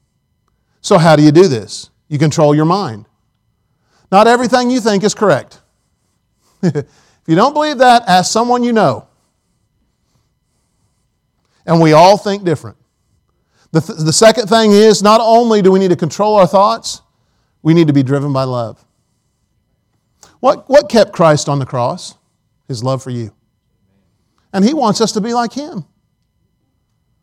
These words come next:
That's why Paul could say, "I have learned in the state that I'm in,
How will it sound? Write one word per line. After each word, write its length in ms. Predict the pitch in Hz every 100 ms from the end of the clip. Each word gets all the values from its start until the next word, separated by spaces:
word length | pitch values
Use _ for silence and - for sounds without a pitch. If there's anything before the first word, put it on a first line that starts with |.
| _ -
That's 200 | 262 294
why 120 | 269
Paul 380 | - 247 254 220
could 180 | - 190
say, 400 | - 233 185 170 _ _ -
"I 160 | 233 269
have 160 | 220
learned 540 | 180 233 277 285 269 -
in 80 | 208
the 100 | 175
state 500 | - - 285 320 -
that 140 | 220
I'm 240 | 196 185 190 269
in, 380 | 269 170 143